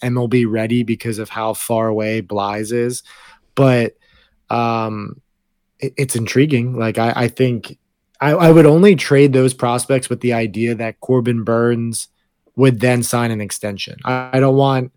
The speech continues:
like, I think that would be, have to be an automatic, because you don't trade away,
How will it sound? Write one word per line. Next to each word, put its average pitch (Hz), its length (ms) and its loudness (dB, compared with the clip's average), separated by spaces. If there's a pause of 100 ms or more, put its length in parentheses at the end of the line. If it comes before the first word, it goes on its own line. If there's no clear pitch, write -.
(260)
like, 135 140 -2
I 135 80 0
think 139 180 2
that 135 160 0
would 127 140 2
be, 127 300 0
have 131 300 -4
to 120 80 -8
be 113 480 -2 (500)
an 143 80 -2
automatic, 120 760 -4
because 113 500 -4
you 117 100 -2
don't 127 220 0
trade 127 320 0
away, 117 600 -2